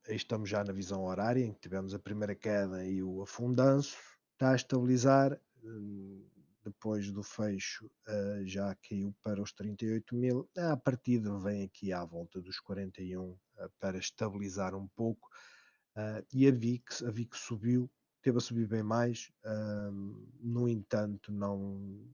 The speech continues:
hoje não teve qualquer, não deu qualquer tipo de indicação. Já o setor financeiro, como podem ver, a recuperação é óbvia, ah, teve uma queda acentuada, sim,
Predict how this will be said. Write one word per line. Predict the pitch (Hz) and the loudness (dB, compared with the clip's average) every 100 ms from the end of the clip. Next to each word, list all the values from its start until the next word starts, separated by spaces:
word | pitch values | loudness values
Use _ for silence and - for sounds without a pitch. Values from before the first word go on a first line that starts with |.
| _ - | _ 0
hoje | 120 117 110 | 2 2 0
não | 113 107 101 | -4 -6 -6
teve | - 104 98 - _ | -4 -2 -4 -12 _
qualquer, | - 101 - 107 101 98 107 | -6 -6 -4 -2 0 -2 -2
não | 127 | 0
deu | 123 127 | 2 4
qualquer | 120 120 110 | 4 2 0
tipo | 127 107 | -2 0
de | 117 | 0
indicação. | 107 104 - 92 - - - - - _ | 0 -2 -4 -6 -8 -10 -16 -20 -20 _
Já | 107 139 139 139 _ 147 | 4 8 8 6 _ 4
o | 139 139 | 6 6
setor | 131 147 151 | 6 4 4
financeiro, | 139 143 147 - 131 110 98 | 4 6 4 6 6 4 0
como | 117 | -6
podem | - 120 120 120 | 2 4 4 4
ver, | 117 123 123 - | 8 8 6 2
a | 127 | 0
recuperação | 117 - 104 123 123 123 113 - | 0 -2 0 2 4 2 -2 -2
é | 127 117 | 4 10
óbvia, | 131 147 156 160 - - - - _ | 10 10 6 2 -2 -18 -20 -20 _
ah, | 120 113 113 127 | -4 0 2 6
teve | 131 | 8
uma | 131 120 | 8 6
queda | 131 127 123 | 8 8 6
acentuada, | - 123 127 123 123 117 | 4 2 6 6 6 2
sim, | - 147 151 | 2 2 2